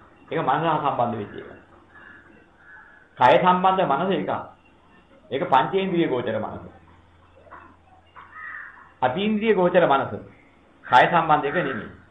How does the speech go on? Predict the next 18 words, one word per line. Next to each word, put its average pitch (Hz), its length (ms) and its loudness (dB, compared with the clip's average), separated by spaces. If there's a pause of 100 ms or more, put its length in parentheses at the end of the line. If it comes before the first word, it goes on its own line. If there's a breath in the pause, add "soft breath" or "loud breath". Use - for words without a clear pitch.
(260)
ඒක 143 160 -4
මනෝද්වාරයේ 143 600 0
සම්බන්ධ 131 460 -2 (440)
කොටස. 120 300 -4 (1120)
කෙනෙක් 180 260 0
මැරෙන 151 320 2
මොහොතකදී 180 460 -4
කය 131 200 4
සම්බන්ධ 175 500 2
මානසිකත්වයේ 151 680 0 (760)
කය 143 180 4
මැරෙනකොට 202 400 0
ඉවරයි. - 340 -2 (1400)
ඒකෙන් 175 300 0
එහාට 147 200 -4
යන්නේ. - 300 -10 (920)
ඒකෙන් 165 280 -4
නිදහස්. 110 280 -8